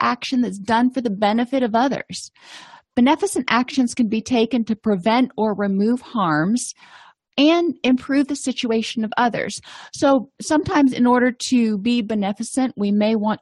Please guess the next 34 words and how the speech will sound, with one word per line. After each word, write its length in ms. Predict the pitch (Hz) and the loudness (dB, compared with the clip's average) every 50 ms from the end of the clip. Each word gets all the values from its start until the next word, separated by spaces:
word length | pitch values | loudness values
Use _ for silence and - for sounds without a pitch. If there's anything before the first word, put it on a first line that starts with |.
| - - | -8 -8
to 240 | - 226 202 202 196 | -6 -4 -4 -2 -2
look 280 | 190 208 214 214 - - | 0 -2 -2 -2 -4 -6
at 240 | - 196 190 - - | -4 -4 -2 -2 -2
ways 280 | 190 190 185 190 - - | -2 0 0 -2 -4 -6
we 80 | 180 | -12
can 160 | 175 - 190 175 | -10 -8 -6 -4
volunteer. 720 | 175 160 160 160 165 175 - - 196 175 175 185 208 247 _ _ _ _ _ - - - - - _ - | -4 -2 -2 -2 -4 -4 -4 -4 -2 0 0 0 0 -2 _ _ _ _ _ -20 -20 -20 -20 -12 _ 0
We 160 | 247 240 226 | 2 2 4
may, 480 | 233 226 220 226 226 220 220 220 208 - - | 4 4 2 2 2 0 0 -2 -4 -4 -4
um, 320 | 214 - - 120 104 - - - | -6 -4 -4 -6 -6 -8 -10 -8
try 160 | - 247 240 214 | -2 0 0 0
to 80 | 208 | 0
c-, 200 | 208 - - - _ - | -4 -8 -16 -18 _ -2
write 300 | 196 220 220 220 - - | 0 0 0 0 -2 -4
grants 540 | - 196 190 196 202 233 240 - - - - | -2 -2 0 0 0 -2 -4 -6 -12 -12 -6
for 120 | - 208 185 | -2 0 2
our 160 | 180 185 - - 202 | 2 2 0 0 0
organizations 1000 | 208 196 208 208 190 185 185 196 185 196 202 - - 233 208 214 214 202 - - | 0 0 0 -2 -2 0 0 0 0 0 0 0 0 0 2 2 0 -2 -4 -6
that 180 | - - - - | -12 -12 -8 -6
can 100 | 196 180 | -6 -6
get 160 | 156 - _ | -6 -6 _
funded 320 | - 208 202 196 214 208 | 0 2 2 2 2 2
by 120 | - 202 220 | 0 0 0
samhsa 600 | - - 214 185 190 202 208 - - 214 202 196 | 0 2 2 2 4 2 0 0 2 2 2 4
or 140 | 196 208 | 4 2
something 500 | 214 - 214 196 196 - - 208 202 202 - - - - - - - _ - | 0 0 -2 -4 -2 -2 0 0 0 0 -4 -6 -20 -20 -20 -20 -18 _ 0
in 200 | 226 226 214 - | 2 2 2 2
order 300 | - 202 214 208 214 208 | 2 2 4 4 2 2
to 400 | 208 - - - 220 208 202 185 - | 0 -4 -2 0 2 2 2 0 0
remove 540 | 180 202 190 202 208 208 214 214 214 196 - | 0 0 2 4 4 4 4 2 0 -2 -4
some 520 | - - 240 202 196 196 190 190 180 175 _ _ _ _ _ - - | -6 -2 0 0 2 2 0 -2 -2 -6 _ _ _ _ _ -14 -6
deficits 800 | 170 202 202 202 202 - 214 208 - 220 196 180 - - - - _ - | 0 0 0 0 0 -4 -6 -4 -2 -2 -2 -2 -4 -10 -20 -14 _ -2
or 560 | 185 190 180 175 170 170 165 160 - - - _ _ - | 0 2 2 2 2 2 0 -2 -4 -6 -12 _ _ -2
issues 580 | 220 220 - - - 208 190 185 196 196 202 | -2 -2 -2 -2 -2 -2 -2 -2 -2 -4 -6